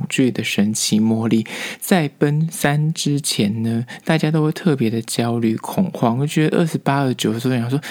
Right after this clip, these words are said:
：“天哪，我快三十了，我人生现在一事无成。”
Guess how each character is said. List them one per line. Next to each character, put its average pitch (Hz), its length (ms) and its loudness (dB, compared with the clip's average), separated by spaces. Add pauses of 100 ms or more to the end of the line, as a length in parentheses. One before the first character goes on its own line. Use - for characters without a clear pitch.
(220)
：“天 190 160 4
哪， 185 100 4
我 123 60 -4
快 151 180 0
三 135 380 -2
十 - 220 -2
了， - 180 0 (280)
我 135 100 2
人 135 180 0
生 180 180 4
现 180 140 4
在 151 220 -2
一 131 80 -2
事 151 260 2
无 113 180 4
成。” - 240 -2